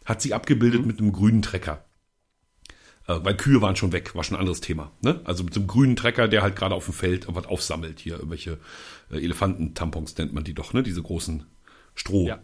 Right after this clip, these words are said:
Speaker 2: genau.
Speaker 1: äh, Ballen. Ähm, brauchten wir also
Speaker 2: Rundballen, Rundballen.
Speaker 1: Genau, brauchten wir also einen Trecker dieser Bauart, der an uns vorbeifährt. Sind wir zur Agrargenossenschaft? Ja klar,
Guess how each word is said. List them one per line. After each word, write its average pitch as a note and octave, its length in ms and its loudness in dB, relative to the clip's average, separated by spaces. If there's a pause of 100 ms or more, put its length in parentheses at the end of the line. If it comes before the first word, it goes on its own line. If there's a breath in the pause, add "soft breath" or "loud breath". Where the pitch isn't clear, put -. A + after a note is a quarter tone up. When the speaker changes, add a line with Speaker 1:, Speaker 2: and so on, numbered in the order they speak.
Speaker 2:
genau. F#2+ 160 -2
Speaker 1:
äh, E2+ 40 -2
Ballen. D#2+ 320 -2 (520 loud breath)
Ähm, F2+ 440 0 (340 loud breath)
brauchten - 360 6
wir C#3+ 140 8
also B2+ 280 8
Speaker 2:
Rundballen, F2+ 340 0
Rundballen. G#2+ 680 0
Speaker 1:
Genau, G2+ 340 2
brauchten D3+ 360 4
wir D3 140 8
also C3 260 4
einen B2 200 4
Trecker C3 400 0 (360)
dieser B2+ 240 6
Bauart, G#2+ 680 2
der G#2 120 2
an A2 60 2
uns G#2+ 140 -2
vorbeifährt. E2 800 0 (460 soft breath)
Sind F3 220 0
wir D#3 120 6
zur B2 140 0
Agrargenossenschaft? G2+ 760 -2
Ja A2 120 8
klar, G#2 560 6